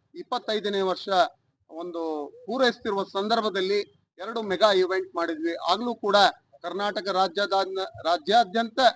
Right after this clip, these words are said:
ಎಲ್ಲ ತಂಡಗಳನ್ನ ಈ ಒಂದು ಟೂರ್ನಮೆಂಟ್‌ನಲ್ಲಿ, ಆ, ಪಂದ್ಯಾವಳಿಯಲ್ಲಿ ಅವರನ್ನೆಲ್ಲ ಕರೆಸಿ ಬಹಳ ದೊಡ್ಡ ಪ್ರಮಾಣದಲ್ಲಿ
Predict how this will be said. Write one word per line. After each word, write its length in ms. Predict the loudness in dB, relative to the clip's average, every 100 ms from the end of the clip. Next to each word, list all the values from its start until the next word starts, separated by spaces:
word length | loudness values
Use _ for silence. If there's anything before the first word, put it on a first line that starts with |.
| 0 -20 _
ಎಲ್ಲ 240 | -10 -4 -2
ತಂಡಗಳನ್ನ 640 | -2 2 4 4 4 2 0 -2 _ -6
ಈ 100 | -2
ಒಂದು 500 | -2 -2 -2 -4 -6
ಟೂರ್ನಮೆಂಟ್‌ನಲ್ಲಿ, 760 | -8 -4 -2 -4 -2 -2 -2 -4
ಆ, 340 | -8 _ -10 -6
ಪಂದ್ಯಾವಳಿಯಲ್ಲಿ 800 | -6 0 0 0 -4 -6 -6 -10 _ _
ಅವರನ್ನೆಲ್ಲ 440 | -16 -10 -6 0 0
ಕರೆಸಿ 580 | 2 0 0 -4 -4 -10 _ _ _ _ _ -2
ಬಹಳ 260 | 4 6
ದೊಡ್ಡ 340 | 6 0 2 2
ಪ್ರಮಾಣದಲ್ಲಿ 960 | 4 4 4 2 0 2 0 -2